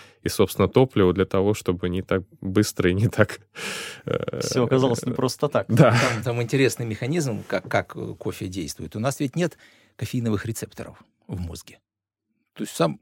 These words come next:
Speaker 3: кофеин ни на что не действует. Но оказалось, что молекула кофеина, она похожа на молекулу аденозина. Это как раз вот эта сигнальная молекула,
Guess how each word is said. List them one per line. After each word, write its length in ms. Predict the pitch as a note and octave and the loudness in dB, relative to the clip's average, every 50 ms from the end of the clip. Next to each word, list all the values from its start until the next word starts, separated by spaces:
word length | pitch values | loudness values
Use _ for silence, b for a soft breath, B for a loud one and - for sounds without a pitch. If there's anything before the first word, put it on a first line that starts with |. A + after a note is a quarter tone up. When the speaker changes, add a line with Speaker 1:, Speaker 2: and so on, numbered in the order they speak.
| _ _ - | _ _ -8
Speaker 3:
кофеин 320 | - A2+ - G3+ A3+ B3+ | -8 -6 -4 -4 -2 -2
ни 60 | A#3+ | -2
на 80 | G#3+ G2+ | -2 -2
что 160 | - - E3 | -4 -4 -2
не 120 | E3+ E3 D#3 | -2 -2 -2
действует. 480 | A#2 - - - - - - - - - - | -4 -6 -10 -12 -14 -16 -16 -16 -10 -6 -2
Но 280 | A#2+ C3 G2 D2+ - b b b b b b b b b | 0 0 0 -2 -4 b b b b b b b b b
оказалось, 500 | - - - A2 A#2 E3 F3+ F3 D3+ A#2 | -12 -8 -6 -4 -2 0 0 0 0 0
что 600 | - - - - A2+ A2+ A2+ A2 A2 G#2+ G#2 F#2+ - b b b b b b b b - | -2 -6 -8 -6 -4 -2 0 0 0 0 -2 -4 -8 b b b b b b b b 0
молекула 500 | B2+ C3 B2+ B2 A2 - - G#2+ G2+ F#2+ | 2 4 4 4 2 0 0 -4 -4 -4
кофеина, 540 | - A2+ G#2+ - G#3 A#3+ C4 A3 B2 G2+ G2 | -4 -6 -6 -2 0 0 2 2 0 0 0
она 140 | G#2+ B2 | -2 -2
похожа 380 | A#2 - A2 - C#3+ B2+ G#2+ G#2+ | -2 -4 -4 -4 -2 -2 0 0
на 100 | G#2+ G#2 | 0 0
молекулу 440 | G#2 G#2+ A2 A#2 G#2 - G2+ G2 F#2+ | 0 0 0 -2 -2 -2 -4 -2 -2
аденозина. 600 | F#2 F#2 G#2+ F#2 F#2 F2 E2 E2 A2+ C3 C3+ C3 | -2 -2 -4 -4 -4 -4 -4 -2 -2 -2 0 -2
Это 180 | B2+ A#2+ B2+ | -2 -2 -4
как 140 | A#2+ C3 - | -4 -4 -4
раз 140 | A#2 G2+ - | -4 -2 -2
вот 80 | A#2 A2 | -2 -4
эта 120 | G#2 D3+ | -4 -6
сигнальная 580 | - - A#2+ A2+ A2+ A#2+ A#2 G#2+ G2+ F#2+ F#2 F2+ | -6 -6 -4 -2 0 2 2 2 2 0 0 0
молекула, 600 | F2+ F#2+ F2+ F#2 D3 A3 A#3 - F#3+ C3+ - - | -2 -2 0 4 4 4 4 2 0 0 0 0